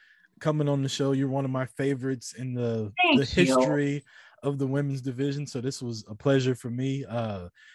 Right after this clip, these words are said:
Speaker 1: thank you to everybody in the chat that asked questions. If
Speaker 2: Yeah,
Speaker 1: I didn't
Speaker 2: thank you
Speaker 1: get to
Speaker 2: guys.
Speaker 1: it
Speaker 2: Thank you so much for the love and support and just, um, j-, honestly, I'm, I'm very humble and just very grateful that you guys even wanna see me talk and, um,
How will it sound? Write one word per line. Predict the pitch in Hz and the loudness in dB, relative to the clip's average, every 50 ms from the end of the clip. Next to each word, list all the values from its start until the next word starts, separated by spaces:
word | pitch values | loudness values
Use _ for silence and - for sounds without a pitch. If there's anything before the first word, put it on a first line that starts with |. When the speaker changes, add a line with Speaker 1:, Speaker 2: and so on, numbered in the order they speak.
| _ _ - | _ _ 4
Speaker 1:
thank | 151 170 165 208 | 4 4 6 4
you | 190 | 4
to | 165 | 4
everybody | 139 160 165 156 147 147 147 147 | 6 6 6 6 8 8 6 6
in | 143 | 4
the | 143 | 2
chat | 139 - 156 143 139 135 | 0 2 2 2 0 0
that | 123 127 | -2 -2
asked | 127 127 127 - - | -2 -2 -4 -4 -4
questions. | - 135 131 120 - 127 131 | -4 -4 -4 -4 -2 2 6
If | 175 | 6
Speaker 2:
Yeah, | 320 | 8
Speaker 1:
I | 311 | 8
didn't | - 170 247 | 8 6 4
Speaker 2:
thank | 359 359 - | 4 6 6
you | 370 370 | 6 6
Speaker 1:
get | 359 302 | 8 8
to | 262 | 6
Speaker 2:
guys. | 247 233 233 | 6 6 4
Speaker 1:
it | - 254 | 2 2
Speaker 2:
Thank | 311 330 330 | 2 4 4
you | 349 349 | 4 4
so | 349 - - 311 302 | 4 6 6 8 8
much | 277 269 254 226 - 277 220 - | 10 8 8 6 4 -2 2 4
for | - 254 | 6 6
the | 240 233 | 8 8
love | 226 233 233 240 226 | 8 8 8 8 8
and | 233 226 | 6 4
support | - - - - - 220 226 233 226 214 208 - | 2 0 0 4 8 8 8 10 8 4 4 4
and | 208 196 196 180 | 4 6 6 6
just, | 156 - 208 190 180 151 - - _ - - - - - _ _ _ _ _ _ _ - | 6 8 8 8 8 6 0 -16 _ -20 -20 -20 -20 -20 _ _ _ _ _ _ _ 4
um, | 214 202 190 180 170 160 156 - _ _ _ _ - - 359 226 | 6 8 8 8 6 4 2 -2 _ _ _ _ -10 -2 2 4
j-, | 196 294 - | 6 6 6
honestly, | - 233 233 220 - - 202 175 165 170 - _ _ - | 6 6 6 4 4 4 4 4 4 0 -4 _ _ 4
I'm, | - 202 202 202 - | 4 4 4 4 4
I'm | 196 202 202 175 | 6 6 6 6
very | 214 208 226 240 247 247 233 - _ _ - | 6 6 6 6 4 4 0 -4 _ _ 4
humble | 196 233 240 233 233 254 247 247 262 240 - - - | 6 8 8 10 10 10 8 8 6 4 2 2 4
and | 196 190 185 180 170 180 | 6 8 8 6 6 4
just | 175 - 190 180 180 180 - 170 | 4 4 6 6 4 2 0 -2
very | 160 151 196 196 220 220 | 2 4 6 6 6 4
grateful | - - 196 196 208 196 - 214 196 | 4 4 4 4 4 4 4 4 6
that | 165 190 | 6 6
you | 190 180 185 | 6 6 6
guys | 175 170 170 170 165 - | 6 6 6 4 2 0
even | 190 175 175 170 160 165 | 0 2 4 6 8 8
wanna | 160 160 156 151 | 8 6 4 2
see | 156 - 233 233 220 | 0 2 4 6 6
me | 214 214 214 214 | 8 6 6 4
talk | 214 - 202 196 196 196 196 196 - | 4 6 6 8 8 8 6 4 4
and, | 190 170 160 170 170 - | 4 4 4 4 2 4
um, | 170 156 151 147 143 147 | 6 6 6 6 4 2